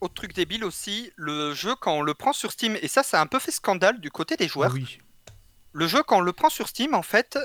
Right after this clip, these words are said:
Speaker 1: il nous fait une deuxième installation supplémentaire. Mais
Speaker 2: Ils ont
Speaker 1: dans le jeu.
Speaker 2: Le jeu
Speaker 1: Quand
Speaker 2: fait
Speaker 1: tu as la
Speaker 2: par,
Speaker 1: fibre.
Speaker 2: par Steam, ça fait un giga, mais le jeu en fait cent dix.
Speaker 1: Voilà. Donc, même si tu as la fibre, ça va te prendre deux,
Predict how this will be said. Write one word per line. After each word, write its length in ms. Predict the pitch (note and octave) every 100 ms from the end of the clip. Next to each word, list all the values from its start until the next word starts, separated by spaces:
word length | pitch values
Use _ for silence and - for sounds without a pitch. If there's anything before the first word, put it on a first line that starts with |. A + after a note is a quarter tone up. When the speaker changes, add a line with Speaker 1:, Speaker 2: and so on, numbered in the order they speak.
| - F3
Speaker 1:
il 240 | E3 E3
nous 140 | F#3 F#3
fait 160 | D#4+
une 120 | G#3+
deuxième 380 | D3 C4 D#4 D4
installation 520 | B3+ - A3 G#3 C4
supplémentaire. 920 | C#4+ - C4 C#4 B3+ B3+ G#3+ G#3 - - _ _ - - -
Mais 140 | D#3 D3
Speaker 2:
Ils 80 |
ont 20 | F3+
Speaker 1:
dans 140 | C#4+
le 160 | C#4+ B3
jeu. 200 | F#3+ A3+ _ _ _ _ _ E3
Speaker 2:
Le 160 | D#3
jeu 200 | C#3+ G3+
Speaker 1:
Quand 240 | G3 E3 D#3+
Speaker 2:
fait 100 | D#3+
Speaker 1:
tu 100 | A3+
as 40 |
la 140 | A3+
Speaker 2:
par, 100 | -
Speaker 1:
fibre. 240 | C4+ - - _ _ _ F3
Speaker 2:
par 120 | -
Steam, 220 | - G3
ça 140 | E3
fait 120 | C3+ E3
un 100 | F3
giga, 460 | D#3+ E3 E3+ G3 - _ _ _ _ _
mais 160 | D#3 D#3+
le 100 | F3
jeu 140 | D#3
en 80 | G3
fait 140 | - D#3+
cent 180 | E3
dix. 300 | D3 C3+ - _ _ _ _ - - - - _ -
Speaker 1:
Voilà. 360 | G3 G#3 F#3+ - - _ C3
Donc, 380 | B3 A#3 - -
même 240 | C#3 F#3 C4
si 140 | D#4
tu 160 | - B3
as 20 |
la 140 | A3
fibre, 300 | - C4+ F#4 -
ça 160 | -
va 60 | D#3
te 100 | -
prendre 260 | A#3+ C#4+ E3
deux, 160 | F3